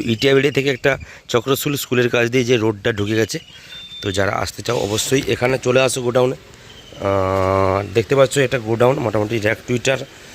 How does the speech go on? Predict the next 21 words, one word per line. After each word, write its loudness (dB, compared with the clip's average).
রয়েছে 2
এখানে, 2
আর 0
মেশিনপত্র -2
রয়েছে 0
এখানে 4
প্রায় 2
তিনখানা 0
সেট -2
আপ 0
যে 2
রয়েছে 2
বলে 0
বলছে। 2
তো 4
আজকে -2
তিনখানা -4
সেট -4
আপ -2
বেরিয়ে 0
যাবে, 2